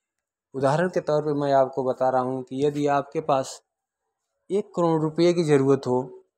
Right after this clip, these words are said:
तो आप किसी भी एक आदमी से मांगेंगे तो कोई आपको नहीं देगा। लेकिन वही यदि आप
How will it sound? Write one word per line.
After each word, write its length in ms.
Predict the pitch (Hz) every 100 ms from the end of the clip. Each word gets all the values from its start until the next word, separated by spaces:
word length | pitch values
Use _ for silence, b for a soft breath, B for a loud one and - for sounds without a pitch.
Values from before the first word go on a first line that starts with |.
| _ _ -
तो 340 | 131 95 _ _ _ _ _
आप 280 | 123 139 - -
किसी 300 | 165 - 214
भी 200 | 196 185
एक 160 | 180 180
आदमी 260 | 156 160
से 120 | 156
मांगेंगे 580 | 151 147 147 151 143 143 139 _ -
तो 80 |
कोई 260 | 135 151 156
आपको 320 | 143 135 -
नहीं 200 | 135 113
देगा। 360 | 104 104 101 - _ _ _ _ _ _ _ -
लेकिन 280 | 143 151 170
वही 440 | 147 151 185 196
यदि 240 | 185 175 175
आप 300 | 165 165